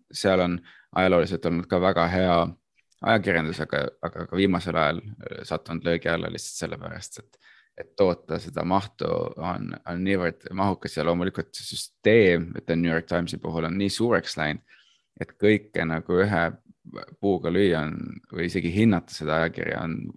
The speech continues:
või ajalehte või, või kogu seda meediamaja on võimatu, sa pead selle tükkideks võtma ja ütlema, see on hea ja see ei ole nii hea ja selle võiks ära võtta ja selle võiks alles jätta.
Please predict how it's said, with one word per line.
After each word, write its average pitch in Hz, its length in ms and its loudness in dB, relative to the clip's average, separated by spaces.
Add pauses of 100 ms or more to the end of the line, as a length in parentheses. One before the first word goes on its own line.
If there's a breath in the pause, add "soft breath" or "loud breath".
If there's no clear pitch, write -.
(140)
või 80 100 -4
ajalehte 87 560 0
või, 85 120 0 (200)
või 85 120 -6
kogu 101 240 4
seda 87 200 -2
meediamaja 85 540 0 (180)
on 85 160 0
võimatu, 107 380 2
sa - 100 -18
pead - 140 -14
selle - 180 -8
tükkideks - 480 -6
võtma - 320 -10
ja - 140 -8 (420 soft breath)
ütlema, 78 320 -6
see 92 160 2
on 80 140 0
hea 90 140 2 (100)
ja 85 80 -6
see 82 160 0
ei 85 100 2
ole 87 160 2
nii 87 240 0
hea 90 140 2 (100)
ja 101 80 -6
selle 85 300 -4
võiks - 180 -6
ära 87 160 2
võtta - 380 -4
ja - 80 -10
selle 82 260 -6
võiks - 240 -12 (320 soft breath)
alles 92 240 2
jätta. 90 380 -2